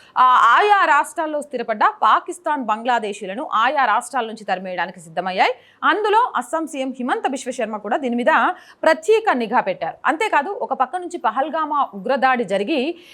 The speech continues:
ఇరవై ఆరు కుటుంబాలు ఇంటి పెద్దను కోల్పోయి కన్నీరు మున్నీరుగా విలపిస్తుంటే, ఈ పహల్గామా ఉగ్రదాడి గురించి సోషల్ మీడియాలో వివిధ రకాల వివాదాస్పద పోస్టులు పెట్టడం చాలామంది మనం చూస్తూనే ఉన్నాం. పాకిస్తాన్లో ఉన్నోళ్ళు హిందువులు లేరా,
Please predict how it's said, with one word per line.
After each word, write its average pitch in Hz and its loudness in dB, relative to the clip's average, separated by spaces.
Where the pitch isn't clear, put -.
ఇరవై 381 4
ఆరు 302 4
కుటుంబాలు 311 -2
ఇంటి 262 -2
పెద్దను 269 0
కోల్పోయి 226 -2
కన్నీరు 415 0
మున్నీరుగా 262 2
విలపిస్తుంటే, 214 2
ఈ 392 4
పహల్గామా 392 4
ఉగ్రదాడి 294 2
గురించి 269 0
సోషల్ 392 0
మీడియాలో 247 2
వివిధ 254 -2
రకాల 381 4
వివాదాస్పద 359 2
పోస్టులు 294 -2
పెట్టడం 233 0
చాలామంది 269 4
మనం 233 -4
చూస్తూనే 233 -4
ఉన్నాం. 185 -6
పాకిస్తాన్లో 277 2
ఉన్నోళ్ళు 254 0
హిందువులు 262 4
లేరా, 240 2